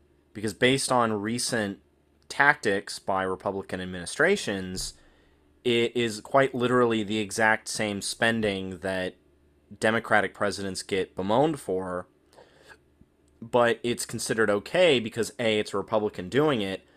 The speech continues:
but more importantly, B, it's for the interest of something like national security or border walls or some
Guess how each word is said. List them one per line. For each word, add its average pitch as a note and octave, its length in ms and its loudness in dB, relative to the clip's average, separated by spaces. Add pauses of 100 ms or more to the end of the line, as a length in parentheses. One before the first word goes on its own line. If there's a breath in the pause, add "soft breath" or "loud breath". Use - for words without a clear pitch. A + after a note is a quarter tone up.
(100)
but A#2 100 -6
more C#3 200 4
importantly, G#2 520 0
B, C#3+ 440 0
it's G2+ 140 -4
for A2+ 140 -2
the G#2 140 0
interest G#2+ 480 -2
of F#2+ 520 -4 (320)
something F#2 720 -2
like F2+ 320 -8
national G2 460 -4
security F2+ 800 -6 (100)
or F#2 520 -2 (400)
border A2+ 480 2
walls F2 720 -6
or G2 420 -2
some C3 680 2